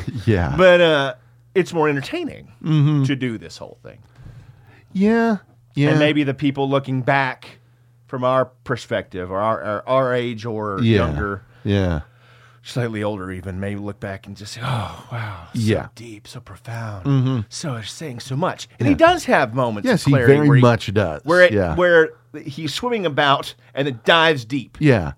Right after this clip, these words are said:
Speaker 2: Gets a big fish and comes back
Speaker 1: It's,
Speaker 2: up.
Speaker 1: it's the, the monologuing part.
Speaker 2: Yeah.
Speaker 1: The, you can see where the wave broke
Speaker 2: Yeah.
Speaker 1: and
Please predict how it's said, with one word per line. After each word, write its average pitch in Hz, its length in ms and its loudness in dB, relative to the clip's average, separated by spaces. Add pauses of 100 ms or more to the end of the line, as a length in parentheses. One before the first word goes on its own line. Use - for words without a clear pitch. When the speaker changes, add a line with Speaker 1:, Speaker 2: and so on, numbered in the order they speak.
Speaker 2:
Gets 226 180 -8
a 196 40 -6
big 180 200 0
fish 175 260 -2
and 113 80 -10
comes 135 220 -2
back 123 200 2
Speaker 1:
It's, 147 200 6
Speaker 2:
up. 175 60 0
Speaker 1:
it's 185 200 6
the, 156 300 6
the 147 180 4
monologuing 120 920 2
part. 78 420 -6
Speaker 2:
Yeah. 127 140 2
Speaker 1:
The, 107 480 2
you 110 140 -4
can 104 140 0
see - 160 -2
where 113 140 4
the 107 100 2
wave 110 280 2
broke 110 260 2
Speaker 2:
Yeah. 113 280 2
Speaker 1:
and 110 140 0